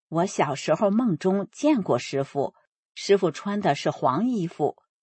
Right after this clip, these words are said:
丈夫听完师傅的一讲讲法后，就把那个自己供的东西扔了。我俩都开始修炼大法了。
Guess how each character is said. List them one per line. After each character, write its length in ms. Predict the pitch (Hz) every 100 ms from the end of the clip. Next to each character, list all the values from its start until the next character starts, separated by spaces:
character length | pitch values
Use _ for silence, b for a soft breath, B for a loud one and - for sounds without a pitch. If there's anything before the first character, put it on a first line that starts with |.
| _ _ _ _ _ _ _ _ _ _ _
丈 300 | - 190 165
夫 340 | - 160 160 156
听 220 | - 202
完 240 | 151 147
师 180 | - 185
傅 100 | 180
的 220 | 151 143
一 160 | 139 185
讲 260 | - 135
讲 200 | 135 135
法 140 | 151 147
后， 380 | - 170 139 - _ _ _
就 140 | - 262
把 180 | 190 143
那 160 | 185
个 140 | 196 180
自 200 | - 233
己 160 | 147
供 240 | - 220 185
的 120 | 147
东 200 | 190 190
西 140 | -
扔 360 | 135 165 196 214
了。 240 | 175 - - _ _ _ _
我 200 | - 160
俩 340 | 170 170 127 - -
都 180 | 170
开 220 | 170 - 160
始 300 | - 139 113
修 180 | - 151
炼 160 | 156
大 200 | 151 147
法 260 | - 120 123
了。 260 | 147 147